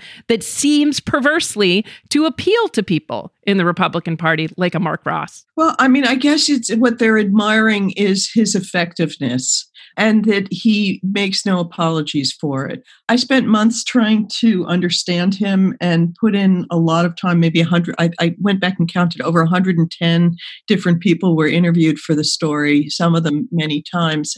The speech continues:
Speaker 2: and trying to figure out what makes him tick.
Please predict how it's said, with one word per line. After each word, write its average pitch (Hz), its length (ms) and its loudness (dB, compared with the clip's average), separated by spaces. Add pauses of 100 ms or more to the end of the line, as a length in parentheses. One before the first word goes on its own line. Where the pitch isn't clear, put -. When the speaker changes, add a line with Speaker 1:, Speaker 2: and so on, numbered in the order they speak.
Speaker 2:
and 165 260 0 (840)
trying 269 400 2
to 269 140 0
figure 220 400 2
out 185 320 0
what 240 320 0
makes 233 260 2
him 170 140 0
tick. - 440 -6